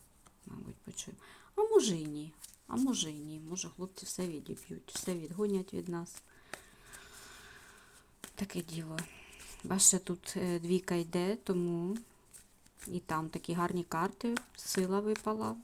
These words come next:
Так що будемо боротися за це. Так, ну і давайте глянемо, як спрацюють наші П П О по лівому берегу на двадцять третє квітня.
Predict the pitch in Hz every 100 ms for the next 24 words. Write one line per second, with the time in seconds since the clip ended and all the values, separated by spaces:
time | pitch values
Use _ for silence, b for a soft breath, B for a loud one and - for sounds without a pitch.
0 | - - - - - - - - B B
1 | B B - - - 180 196 - 208 196
2 | 202 202 202 214 190 190 - 202 208 196
3 | - 175 175 - - - - - - -
4 | - - - - - - - B B B
5 | B B - 175 170 - 196 214 226 190
6 | 190 196 190 185 175 190 196 180 175 175
7 | - 175 - 175 170 170 165 - - 160
8 | - 156 151 180 190 190 190 190 190 190
9 | 190 190 185 190 185 190 196 - 185 185
10 | 190 - 185 180 185 185